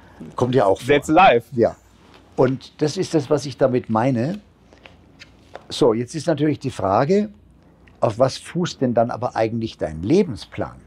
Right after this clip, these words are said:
Speaker 2: Mhm.
Speaker 1: Also ich gehe bewusst jetzt, ich tue jetzt das, was ich in allen Seminaren tue,
Speaker 2: Mhm.
Speaker 1: mit jedem einzelnen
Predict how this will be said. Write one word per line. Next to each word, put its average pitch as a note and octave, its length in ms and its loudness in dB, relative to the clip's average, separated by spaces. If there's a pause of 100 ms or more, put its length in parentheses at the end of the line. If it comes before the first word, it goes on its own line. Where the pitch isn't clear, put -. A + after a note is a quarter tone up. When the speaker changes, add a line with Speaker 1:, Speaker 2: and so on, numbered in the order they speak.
(200)
Speaker 2:
Mhm. B2 300 -6 (140)
Speaker 1:
Also - 180 -8
ich - 120 -8
gehe C3+ 140 2
bewusst B2+ 360 0
jetzt, - 360 -4 (340)
ich - 80 -18
tue D#3+ 160 4
jetzt - 160 -2
das, D#3+ 220 0
was D#3 160 -6
ich C#3 180 -8
in C#3 100 -6
allen C#3 320 2
Seminaren A#2+ 560 -2
tue, A2 360 -6 (240)
Speaker 2:
Mhm. B2+ 280 -10 (220)
Speaker 1:
mit A2+ 140 0
jedem D#3 300 4
einzelnen B2+ 640 -2